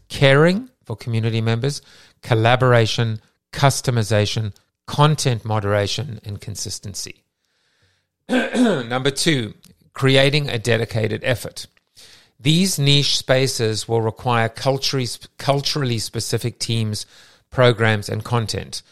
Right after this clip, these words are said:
To connect to a younger audience, Absolut Vodka created a specific project aimed at these campfire niches.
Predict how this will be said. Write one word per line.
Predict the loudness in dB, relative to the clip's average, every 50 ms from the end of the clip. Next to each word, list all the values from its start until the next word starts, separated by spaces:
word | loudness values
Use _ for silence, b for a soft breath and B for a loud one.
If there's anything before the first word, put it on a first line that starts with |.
| b b b b b b b b
To | -2 -2 2
connect | 2 4 4 4 4 2 2
to | 2 2
a | 2
younger | 4 2 2 0 0 -2 -4
audience, | 0 0 2 2 2 0 0 -2 -4 -8 -4
Absolut | -2 -2 -2 -2 -2 0 0 0 -2 -2
Vodka | 0 4 4 4 4 2 0 -2 -2 -2 -2
created | -2 0 2 4 6 4 4 2 2 0
a | 0
specific | -2 -2 -4 -6 -6 -4 -4 -4 -4 -4 -6 -6 _
project | -4 0 2 2 2 0 -2 -6 -6 -8 -10 -2 2
aimed | 4 4 4 4 2 0 -2
at | -2 -2 -2
these | -4 -4 -4
campfire | -4 -4 -2 -2 -2 -2 0 0 0 2
niches. | 0 0 0 0 -2 -4 -6 -8 -10 -10 -10 -12